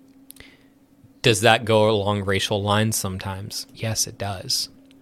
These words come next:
Does that also go along lines of socioeconomic status?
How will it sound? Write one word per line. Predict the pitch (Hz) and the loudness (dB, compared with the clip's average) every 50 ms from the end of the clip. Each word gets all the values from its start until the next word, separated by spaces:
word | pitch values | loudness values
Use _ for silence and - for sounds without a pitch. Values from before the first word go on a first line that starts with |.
| _ _ _ _ - - - - - - _ _ _ _ _ _ _ _ _ - - - - - - - - - | _ _ _ _ -20 -20 -20 -20 -20 -20 _ _ _ _ _ _ _ _ _ -20 -20 -20 -20 -20 -20 -20 -10 -6
Does | - 117 107 - | -4 -2 2 2
that | 113 113 - - | 2 0 0 0
also | - 117 120 131 139 - - 123 107 | 2 4 4 4 4 2 0 -2 0
go | 98 101 101 98 98 | 0 0 0 0 0
along | 98 95 95 95 95 95 98 95 | 0 0 -2 -2 -2 -2 -4 -4
lines | 95 95 95 98 98 98 101 101 104 - | -4 -4 -4 -4 -4 -4 -4 -4 -6 -6
of | - - 104 95 | -6 -6 -6 -6
socioeconomic | - - - 104 101 - - 110 107 101 98 98 - 104 98 98 98 95 92 - | -4 -2 -2 -2 0 0 0 0 0 0 -2 -4 -4 -4 -4 -4 -6 -6 -8 -8
status? | - - 101 95 92 92 92 95 - - - - - | -8 -6 -6 -6 -6 -6 -8 -8 -6 -4 -4 -4 -6